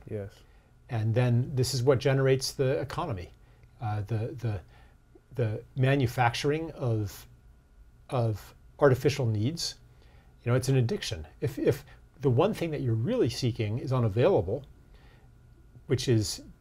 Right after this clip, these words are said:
Speaker 2: to fully express your gifts in service to life, well, instead, here, you know, have a sports car. If you are missing the deep security of belonging, uh, of being part of,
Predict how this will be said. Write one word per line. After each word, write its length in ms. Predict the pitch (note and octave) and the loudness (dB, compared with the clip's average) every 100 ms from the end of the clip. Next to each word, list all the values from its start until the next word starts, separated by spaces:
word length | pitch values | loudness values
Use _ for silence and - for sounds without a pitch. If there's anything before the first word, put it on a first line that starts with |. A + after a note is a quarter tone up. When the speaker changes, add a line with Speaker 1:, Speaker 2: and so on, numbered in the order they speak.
| - - _ _ - - | -20 -20 _ _ -20 -20
Speaker 2:
to 220 | - B2 | -8 -8
fully 460 | - - - A#3 G3 | -8 -10 0 0 2
express 440 | A#2 - D3+ B2+ | -2 -2 0 2
your 100 | C#3 | 0
gifts 300 | A2+ A#2+ A#2 | 2 2 0
in 60 | A#2 | -4
service 320 | - A#2 G#2 | 0 0 0
to 80 | - | -2
life, 380 | G2 B2+ - - - - - - | -2 -2 -2 -10 -20 -20 -20 2
well, 300 | F3+ G3+ F3+ | 6 8 6
instead, 760 | F#3+ C#3 - A3 E3 C3 D#3 - - - - - | 2 -4 2 4 6 6 2 -6 -18 -20 -20 -20
here, 380 | - E3+ E2+ D#2+ - - | 4 6 6 0 -14 -10
you 60 | A2+ | -6
know, 180 | G2+ G#2+ | -4 -4
have 200 | G2+ A#2+ | -2 -2
a 40 | |
sports 360 | A#2 - C#3+ - | 0 4 2 2
car. 300 | G#2 E2 - - - - - - - - - - - - - - - - - - - | -6 -10 -12 -18 -20 -20 -20 -20 -20 -20 -20 -20 -20 -20 -20 -20 -20 -20 -20 -8 -6
If 180 | - | -2
you 180 | C#3+ C3+ | 4 6
are 220 | C3 A2+ A2 | 8 6 6
missing 500 | B2+ B2+ D#3 B2+ A2 | 4 2 2 2 2
the 220 | A#2 G2 F#2 - | 0 0 -4 -6
deep 260 | C#3 D#3+ - - | -4 -4 -6 -12
security 800 | - D3+ C3+ - C3+ C3+ D#3+ E3 | -6 -6 -4 4 6 6 2 0
of 300 | C3+ G2 - | -2 -4 -4
belonging, 680 | A#2 G2 A#2+ D3+ B2+ D3+ F#3 - - - - - - - - | -4 0 0 2 0 -2 -6 -16 -20 -20 -20 -20 -20 -20 -8
uh, 260 | A#2 G#2+ G#2+ | -4 -2 -4
of 140 | A#2 - | -6 -2
being 220 | B2+ A#2 | 0 0
part 360 | - - C3 D3 | -2 2 2 2
of, 400 | C3+ A#2+ G#2+ | -2 0 -2